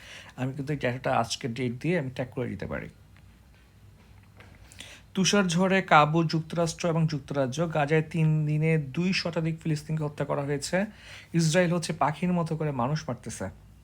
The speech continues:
ইউরোপের ডানপন্থীদের সমর্থন উস্কে দিচ্ছে মাস্ক। <laughs> এএফপি নিউজ খুব একটা জরুরি না, আমি স্কিপ করে যাচ্ছি।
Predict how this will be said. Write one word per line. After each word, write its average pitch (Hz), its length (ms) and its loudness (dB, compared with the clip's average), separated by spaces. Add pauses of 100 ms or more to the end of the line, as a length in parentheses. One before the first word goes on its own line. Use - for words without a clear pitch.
(1300)
ইউরোপের 196 680 4
ডানপন্থীদের 160 640 4
সমর্থন 156 500 0
উস্কে 160 220 -2
দিচ্ছে 160 240 -2
মাস্ক। 156 460 0 (600)
<laughs> - 640 -6
এএফপি 160 460 -2
নিউজ 156 360 -2 (280)
খুব - 220 -10
একটা - 180 -8
জরুরি 143 440 -4
না, 135 80 -8
আমি 135 160 -6
স্কিপ - 260 -14
করে 135 120 -4
যাচ্ছি। - 340 -8